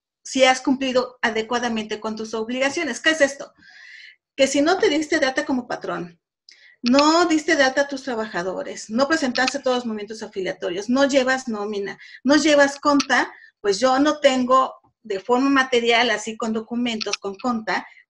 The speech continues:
yo saber si tus cuotas son, están bien determinadas. Entonces, fácil,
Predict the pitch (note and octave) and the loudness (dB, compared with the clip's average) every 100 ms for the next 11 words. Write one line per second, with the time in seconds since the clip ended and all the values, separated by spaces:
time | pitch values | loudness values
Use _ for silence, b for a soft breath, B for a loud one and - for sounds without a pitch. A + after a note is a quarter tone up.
0 | - A#3+ A#3+ A#3+ A3+ A3 A3+ - A3 - | -2 0 2 0 0 -4 -8 -12 -14 -8
1 | A3 A3+ A3+ - A3+ A3+ G3+ F#3+ G#3+ G#3+ | -6 -4 -6 -4 -4 -4 -10 -8 -6 -6
2 | G#3 G3+ G3+ A#3+ B3 C#4+ F#4 - - F#3+ | -6 -6 -6 -6 -2 0 0 -2 -6 -6
3 | - A#3 C#4+ F#4 F#4 F4+ B3 | -6 -4 -2 0 0 0 -4